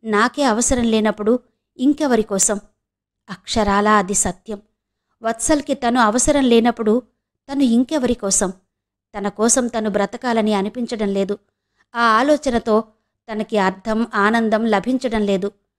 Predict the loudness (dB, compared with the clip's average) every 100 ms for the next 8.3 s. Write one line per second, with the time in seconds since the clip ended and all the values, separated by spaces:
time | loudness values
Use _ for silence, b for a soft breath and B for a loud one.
0 | _ _ _ -6 -6 -2 -2 0 0 0
1 | 0 0 0 0 0 0 -4 _ _ _
2 | _ _ -4 0 0 0 -2 -4 _ _
3 | _ _ -4 0 2 4 4 4 0 -2
4 | -2 0 0 0 0 0 2 2 2 0
5 | 0 -4 -6 -6 -4 -2 -4 -2 -2 0
6 | 0 -2 -4 -16 _ _ _ _ _ -2
7 | 0 2 2 0 -2 -2 0 2 2 0
8 | 0 -2